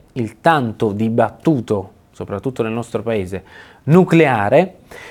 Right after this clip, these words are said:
le tecnologie di abbattimento e rimozione come la cattura, l'utilizzo e lo stoccaggio del carbonio,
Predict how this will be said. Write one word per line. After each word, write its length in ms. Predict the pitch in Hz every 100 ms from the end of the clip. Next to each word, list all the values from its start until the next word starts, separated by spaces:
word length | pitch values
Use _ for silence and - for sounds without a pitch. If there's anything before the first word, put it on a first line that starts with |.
| -
le 320 | 143 190 277
tecnologie 960 | - 226 - 196 190 180 156 196 180 135
di 280 | 117 135 127
abbattimento 1160 | 139 135 135 127 - 147 127 101 98 160 208 -
e 140 | - 180
rimozione 760 | 170 214 247 247 - 156 165 165
come 200 | 135 120
la 100 | 120
cattura, 720 | 190 190 135 123 139 151 -
l'utilizzo 580 | 113 120 165 120 104 120
e 40 |
lo 100 | 113
stoccaggio 480 | 104 - - 101 98
del 180 | 104 101
carbonio, 720 | - 104 101 98 90 95